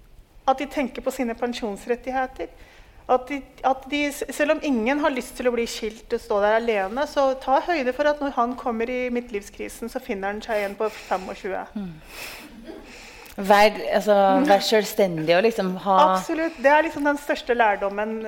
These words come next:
Speaker 1: som jeg har fått. Vi må stå på våre egne bein som
Speaker 2: Mm.
Speaker 1: kvinner, da.
Speaker 2: Mm.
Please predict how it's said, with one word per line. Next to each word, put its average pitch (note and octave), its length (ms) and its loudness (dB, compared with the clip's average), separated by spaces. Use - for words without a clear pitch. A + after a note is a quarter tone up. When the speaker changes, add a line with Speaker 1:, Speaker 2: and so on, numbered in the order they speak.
Speaker 1:
som A#3+ 220 -6
jeg G#3 260 0
har G#3+ 180 -2
fått. - 300 -6
Vi A#3+ 100 -4
må C4 140 0
stå G#3+ 260 0
på A3 120 -4
våre A#3 200 4
egne G#3+ 240 -4
bein B3+ 280 2
som F#3 260 -4
Speaker 2:
Mm. E3 80 -8
Speaker 1:
kvinner, F#3 340 -10
da. G3 60 -6
Speaker 2:
Mm. F3+ 360 -10